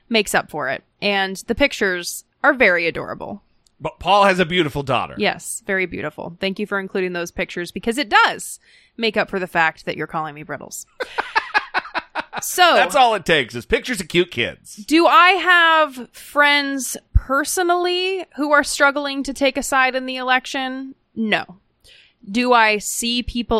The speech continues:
Speaker 1: online and in my social networks struggling to choose a side? Yes. Yes, I do see that. And it is indeed very frustrating, especially since Paul just said he lives in Houston,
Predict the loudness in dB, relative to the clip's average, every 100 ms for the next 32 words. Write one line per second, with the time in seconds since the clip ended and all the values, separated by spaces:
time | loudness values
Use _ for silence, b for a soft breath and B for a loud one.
0 | 2 0 0 -2 0 2 0 -2 -6 -4
1 | -4 -2 -4 0 2 2 0 -2 -4 -4
2 | -4 -4 -6 0 -2 0 -2 -4 -6 -14
3 | -14 -10 2 2 2 -4 -6 -8 -10 -12
4 | -8 -6 -6 -6 -10 -12 -14 -16 -18 -12
5 | -4 -4 -4 -2 0 0 -2 -10 _ -2
6 | -2 -4 -14 -16 _ _ -8 -6 -6 -6
7 | -8 -10 -14 -14 -16 B B B B B
8 | -6 -4 0 0 -2 -6 -10 -6 -2 0
9 | -2 -4 -4 -6 -6 -6 -6 -8 -6 -2
10 | -2 -2 -4 -4 -6 -6 -6 -6 0 0
11 | 0 -8 -6 -6 -6 2 2 2 -2 -2
12 | -2 -4 -4 -4 -6 -6 -4 -4 -2 -4
13 | -4 -8